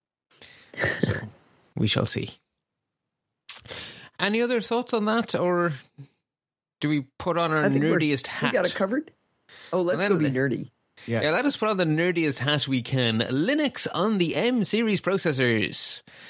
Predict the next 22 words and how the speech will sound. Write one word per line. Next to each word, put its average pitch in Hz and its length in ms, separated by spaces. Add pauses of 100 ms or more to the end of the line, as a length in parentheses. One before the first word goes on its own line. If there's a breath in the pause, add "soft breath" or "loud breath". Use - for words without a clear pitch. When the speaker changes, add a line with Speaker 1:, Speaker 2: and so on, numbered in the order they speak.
(440 loud breath)
Speaker 1:
So 180 500
you 190 220
may 208 340
have 220 200
seen 185 260
headlines 147 540
along 131 240
the 120 80
lines 120 320
of 113 140
"Linux 208 460
coming 226 340
to 208 100
your 185 120
favorite," 196 560
or, 147 320
uh, 104 540 (240 loud breath)
"Linux 202 340
on 180 120
your 156 100
Mac 190 320
soon." 139 720